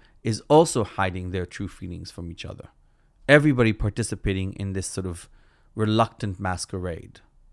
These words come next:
is written about the book. Observing the masks and the costumes of people around us, the costumes people put on, the masks people put on, it's hard not to see how people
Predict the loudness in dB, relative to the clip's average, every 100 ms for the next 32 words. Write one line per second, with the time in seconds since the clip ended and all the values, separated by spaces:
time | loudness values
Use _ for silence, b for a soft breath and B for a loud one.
0 | -20 -20 -14 -8 -8 -8 -12 -10 -14 -14
1 | -16 -18 _ _ _ _ _ -10 -4 0
2 | 4 4 4 2 4 4 4 2 -4 -4
3 | 0 -2 0 -4 0 -2 -4 -12 -2 -2
4 | 0 0 0 -2 -6 -6 -2 -2 -2 -4
5 | -8 -8 -10 -14 -20 -20 -16 -8 -6 -8
6 | -4 -2 -2 -2 -6 -6 -8 -4 0 4
7 | 4 2 0 2 2 0 -4 -6 -6 -6
8 | -4 -6 B B B B -8 2 4 4
9 | 2 -2 -4 -2 -2 -2 -2 -4 -2 0
10 | -2